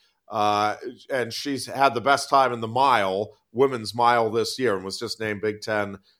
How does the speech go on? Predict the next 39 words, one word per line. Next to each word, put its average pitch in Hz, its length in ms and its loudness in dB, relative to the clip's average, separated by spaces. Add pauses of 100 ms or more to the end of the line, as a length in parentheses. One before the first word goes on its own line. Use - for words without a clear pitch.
Track 123 380 2
Athlete 113 440 -2
of 95 100 -10
the 107 60 -8
Week. 107 340 -2 (220)
Uh, 135 160 -8
these 202 360 0
are 175 80 4
the 143 120 0
stories 151 520 4
that 127 100 0
are 123 140 0
there, 123 500 6
and 127 440 -2 (300)
understandably, 139 800 2
football 135 760 4 (200)
is 131 420 2
the 143 140 4
dominant 135 500 6
topic, 123 460 2
but 139 200 -4
man, 175 260 0
there 131 140 0
are 123 100 2
a 123 60 0
lot 156 220 2
of 123 80 -4
neat 165 340 -6
kids 131 460 -2 (300)
doing 147 200 2
a 127 80 0
lot 139 240 6
of 123 100 2
really 139 380 2
neat 135 280 -4
things 104 400 0
on 104 140 -2
this 104 200 -4
campus. - 840 -6